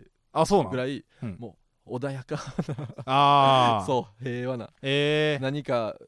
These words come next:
Speaker 2: もうな、ノリが始まるわけでもなく。
Speaker 1: 誰かが大喜利をしだすわけでもなく。
Speaker 2: あー、もう全然全然。
Speaker 1: あー。
Speaker 2: YouTubeどんなん見てる？とか。
Speaker 1: はいはいはい。
Speaker 2: <laughs> そう。でも、
Speaker 1: まあ、ババってそうやんな。うん。
Speaker 2: そう、そうそうそう。
Speaker 1: うん。
Speaker 2: そう、飲み会はな。
Speaker 1: うんうんうん。
Speaker 2: そうそう、なんねん。
Speaker 1: うんうんうん。
Speaker 2: そのど-、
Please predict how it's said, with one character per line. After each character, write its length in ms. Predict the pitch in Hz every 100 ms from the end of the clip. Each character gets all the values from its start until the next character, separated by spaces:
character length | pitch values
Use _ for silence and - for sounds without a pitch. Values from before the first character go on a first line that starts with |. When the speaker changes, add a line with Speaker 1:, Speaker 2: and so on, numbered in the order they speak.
| _ _
Speaker 2:
も 180 | 120 120
う 20 |
な、 120 | 123
ノ 160 | 123 135
リ 120 | 143
が 80 | 139
始 200 | 143 135
ま 80 | 135
る 40 | 131
わ 120 | 135
け 80 | 120
で 60 |
も 100 | 104
な 80 | 113
く。 180 | - 107 _
Speaker 1:
誰 220 | 131 139 127
か 60 |
が 140 | 123 113
大 200 | 120 123
喜 80 |
利 120 | 127 127
を 220 | 123 117
し 140 | -
だ 80 | 131
す 80 | 113
わ 80 | 123
け 60 |
で 80 | 123
も 60 | 110
な 100 | 113
く。 60 |
Speaker 2:
あ 20 | 131
ー、 120 | 131
も 100 | 135
う 20 |
全 0 |
然 160 | 123 120
全 80 |
然。 120 | 110 117
Speaker 1:
あ 600 | 120 113 110 107 98 95
ー。 140 | 139
Speaker 2:
YouTube 400 | 143 147 127 107 -
ど 140 | 117
ん 80 | 135
な 80 | 113
ん 100 | 104
見 80 | 113
て 100 | 123
る？ 260 | 117 135
と 100 | 160
か。 240 | - 87 90 -
Speaker 1:
は 160 | 254 127
い 60 |
は 80 | 127
い 100 | 127 127 123
は 60 | 113
い。 20 |
Speaker 2:
<laughs> 20 |
そ 120 | 110 -
う。 480 | - - - -
で 80 | 202
も、 100 | 240
Speaker 1:
ま 40 | 233
あ、 20 |
バ 60 | 285
バ 60 |
っ 40 | 285
て 340 | - 185 151
そ 180 | 135 170
う 20 |
や 100 | 131
ん 80 | 107
な。 120 | 123
う 20 |
ん。 20 |
Speaker 2:
そ 320 | 151 151 117 -
う、 60 |
そ 140 | - 131
う 40 |
そ 140 | 90 110
う 60 |
そ 60 | -
う。 20 |
Speaker 1:
う 20 |
ん。 20 |
Speaker 2:
そ 100 | 131 135
う、 100 | 139
飲 60 |
み 100 | 170
会 160 | 175 175
は 80 | 175
な。 160 | 202 -
Speaker 1:
う 60 | 135
ん 40 |
う 20 |
ん 240 | 131 127 120
う 160 | 113
ん。 20 |
Speaker 2:
そ 40 | 104
う 20 |
そ 120 | 110
う、 20 | 120
な 120 | 127
ん 120 | 151
ね 80 | 117
ん。 40 | 98 _
Speaker 1:
う 40 | 120
ん 40 |
う 40 | 117
ん 60 |
う 20 | 113
ん。 20 |
Speaker 2:
そ 60 |
の 120 | 113 123
ど-、 160 | -